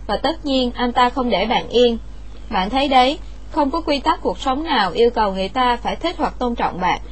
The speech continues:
dù bạn có cố gắng làm vừa lòng họ nhiều đến thế nào, và ngược lại. Điều này có thể làm bạn ngạc nhiên, nhưng sống trong một đất nước tự do không có nghĩa là bạn có thể tránh bị xúc phạm hoặc miễn dịch với những điều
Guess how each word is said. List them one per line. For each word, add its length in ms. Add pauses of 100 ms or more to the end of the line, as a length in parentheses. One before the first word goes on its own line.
(220)
dù 140
bạn 200
có 120
cố 200
gắng 240
làm 200
vừa 180
lòng 200
họ 300
nhiều 200
đến 160
thế 140
nào, 360 (240)
và 120
ngược 240
lại. 240 (500)
Điều 160
này 180
có 100
thể 160
làm 160
bạn 200
ngạc 200
nhiên, 300 (320)
nhưng 140
sống 240
trong 140
một 160
đất 140
nước 200
tự 120
do 420 (240)
không 180
có 80
nghĩa 220
là 120
bạn 200
có 100
thể 180
tránh 260
bị 100
xúc 200
phạm 280 (280)
hoặc 140
miễn 220
dịch 220
với 140
những 200
điều 340